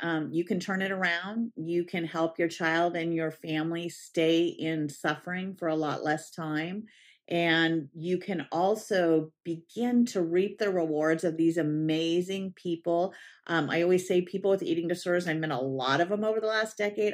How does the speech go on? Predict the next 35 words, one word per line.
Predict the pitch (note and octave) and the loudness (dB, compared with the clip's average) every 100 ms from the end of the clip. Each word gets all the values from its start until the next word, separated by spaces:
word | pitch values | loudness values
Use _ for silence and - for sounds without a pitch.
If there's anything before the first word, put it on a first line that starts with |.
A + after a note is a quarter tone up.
| - | 0
are, | |
like, | F#3 F3+ | 0 0
the | D#3+ D3 G3 A#3+ - | -4 -2 2 2 4
coolest | G#3+ F3+ F3+ - | 2 4 0 -4
people | E3+ E3 D3 | -4 0 -2
in | D3 C#3+ | 0 0
the | C#3 | 0
world. | C3 A#1+ - - - - - - | 0 -2 -6 -12 -20 -20 -20 -6
And | F3+ F3 E3 E3 D3 | 0 4 4 4 2
so, | - F3 E3 D#3+ D#3+ - | 4 6 8 8 6 2
um, | E3 D3+ C#3 C#3 - _ _ - | 0 2 0 -4 -8 _ _ -4
part | E3+ G#3+ | 4 4
of | E4+ | 6
our | E3 | 6
journey, | D#3+ E3 F3 | 4 2 -2
in | F#3+ | -4
fact, | F#3+ F#3+ F#3+ | 0 -2 0
was | G#3 G#3 | -2 -2
sort | |
of | G3+ | -4
learning | F3 E3+ E3 A#3+ C4 | -2 -2 0 2 2
about | E3+ B2+ C3+ | 0 -2 0
that | C3 C3+ | 0 0
and | C#3+ F3+ | -2 0
learning | A3+ A#3+ G#3+ | 0 0 2
about | F#3 E3+ | 0 -2
the | |
temperamental | D#3+ E3+ D#3+ D#3+ D3 D3+ D3+ | -6 -6 -4 0 0 0 -6
traits | - D3+ A#2 - D#3+ | -4 -2 -2 -4 -8
and | D3+ | -4
that | D3 - | -4 -4
sort | D#3+ D3 | -6 -6
of | C#3+ | -4
thing, | D#3+ D3+ C#3+ | -4 0 0
and, | D3 | -2